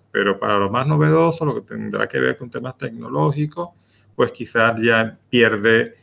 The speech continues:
eh, eficacia en el tiempo. La segunda limitación que tengo que tener siempre en el derecho es la obligación de citar a mi autor.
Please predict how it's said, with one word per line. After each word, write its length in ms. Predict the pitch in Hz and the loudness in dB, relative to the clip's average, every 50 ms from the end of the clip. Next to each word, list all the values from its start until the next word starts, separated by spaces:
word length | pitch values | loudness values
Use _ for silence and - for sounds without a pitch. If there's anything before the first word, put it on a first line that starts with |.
| _ _ _ _ _ | _ _ _ _ _
eh, 380 | - 104 104 101 101 98 98 - | 0 2 4 6 6 4 4 2
eficacia 800 | 113 - - - 107 - - 113 110 101 - - 110 104 104 - - | 0 -2 -4 -6 -10 -2 0 2 2 2 0 0 0 0 2 0 -2
en 120 | 104 92 | -8 -10
el 140 | 90 87 85 | -10 -14 -14
tiempo. 260 | _ 92 87 - _ _ _ _ _ _ _ _ _ _ _ _ _ - - _ _ _ _ _ | _ -16 -16 -16 _ _ _ _ _ _ _ _ _ _ _ _ _ -20 -20 _ _ _ _ _
La 80 | - 131 | -6 -2
segunda 320 | - 139 131 139 151 165 | 0 0 0 0 0 0
limitación 580 | 180 185 175 180 160 151 139 - - - 147 147 | -2 -2 -4 -4 -4 -6 -6 -6 -4 -4 -4 -2
que 140 | 143 160 151 | -2 -4 -6
tengo 220 | 151 147 143 143 | -4 -4 -4 -4
que 100 | 143 151 | -4 -6
tener 280 | 156 143 131 127 - - _ _ _ _ _ _ _ _ _ _ _ _ _ _ _ _ _ _ _ _ _ _ _ _ _ - - _ _ - | -6 -6 -8 -8 -10 -12 _ _ _ _ _ _ _ _ _ _ _ _ _ _ _ _ _ _ _ _ _ _ _ _ _ -20 -20 _ _ -18
siempre 640 | - - - 143 139 127 - - 71 71 73 143 - | -12 -4 -2 -2 -2 -2 -2 0 2 2 2 0 -2
en 100 | 58 - | -4 -4
el 80 | 57 | -4
derecho 360 | - - - - - 139 139 | -4 -4 -4 -4 -4 -4 -4
es 80 | 131 127 | -4 -4
la 160 | 110 120 117 | -2 -2 -2
obligación 460 | 117 117 117 113 107 104 101 - 120 | -2 -2 -2 -4 -4 -4 -6 -6 -6
de 80 | 123 131 | -8 -8
citar 400 | - - 104 - - 117 110 104 | -8 -8 -12 -2 2 2 4 4
a 40 | 98 | 2
mi 80 | 92 | 0
autor. 380 | 87 80 80 - - 82 - - | -4 -8 -10 -10 -10 -10 -10 -12